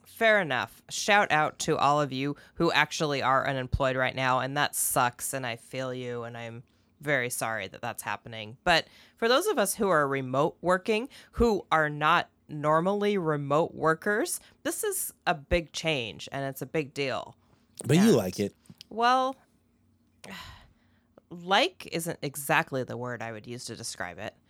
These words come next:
Speaker 1: I don't hate it. It's just very different, and it's taken me a while to get used to it
Speaker 2: Oh.
Speaker 1: and to get
Speaker 2: A lot of
Speaker 1: into
Speaker 2: people
Speaker 1: a routine.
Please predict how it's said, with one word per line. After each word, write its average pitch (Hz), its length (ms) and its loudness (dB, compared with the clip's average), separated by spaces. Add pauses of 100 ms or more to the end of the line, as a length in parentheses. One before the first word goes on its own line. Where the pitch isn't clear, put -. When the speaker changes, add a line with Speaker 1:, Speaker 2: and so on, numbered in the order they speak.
(200)
Speaker 1:
I 160 100 -2
don't 214 220 -2
hate 180 520 0
it. 85 400 -6 (220)
It's - 260 -2
just - 220 -6
very 139 500 -4
different, - 640 -8 (200)
and 135 140 -4
it's - 240 -10
taken 147 420 -4
me 120 240 -8
a 123 80 -8
while 117 420 -8
to - 180 -8
get - 240 -10
used 120 380 -8
to 113 160 -10
it 104 220 -2
Speaker 2:
Oh. 90 280 0 (240)
Speaker 1:
and 127 180 -10
to 139 100 -12
get 123 140 -2
Speaker 2:
A 147 40 4
lot 226 160 4
of 269 80 0
Speaker 1:
into - 80 -8
Speaker 2:
people 151 240 4
Speaker 1:
a 123 40 4
routine. 107 540 -6